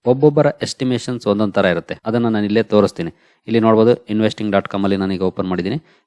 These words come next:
ಫೈವ್ ಪಾಯಿಂಟ್ ಏಟ್ ಒನ್ ಪರ್ಸೆಂಟ್ ಫೋರ್‌ಕಾಸ್ಟ್ ಇತ್ತು, ಬಂದಿರೋದು ಸಿಕ್ಸ್ ಪಾಯಿಂಟ್ ಟೂ ಒನ್ ಪರ್ಸೆಂಟ್. ಅಂದ್ರೆ ಝೀರೋ ಪಾಯಿಂಟ್ ಫೋರ್ ಪರ್ಸೆಂಟ್ ಜಾಸ್ತಿ ಆಗಿದೆ ಎಕ್ಸ್‌ಪೆಕ್ಟೇಷನ್ ಗಿಂತ.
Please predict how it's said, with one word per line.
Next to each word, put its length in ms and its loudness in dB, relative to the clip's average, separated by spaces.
ಫೈವ್ 200 4
ಪಾಯಿಂಟ್ 320 0
ಏಟ್ 180 0
ಒನ್ 220 -2
ಪರ್ಸೆಂಟ್ 400 -4
ಫೋರ್‌ಕಾಸ್ಟ್ 560 -2
ಇತ್ತು, 400 -10
ಬಂದಿರೋದು 360 -2
ಸಿಕ್ಸ್ 340 -8
ಪಾಯಿಂಟ್ 400 -2
ಟೂ 80 0
ಒನ್ 260 0
ಪರ್ಸೆಂಟ್. 440 -8
ಅಂದ್ರೆ 360 -2
ಝೀರೋ 300 2
ಪಾಯಿಂಟ್ 320 0
ಫೋರ್ 220 0
ಪರ್ಸೆಂಟ್ 400 -4
ಜಾಸ್ತಿ 420 0
ಆಗಿದೆ 340 -2
ಎಕ್ಸ್‌ಪೆಕ್ಟೇಷನ್ 720 -4
ಗಿಂತ. 180 -10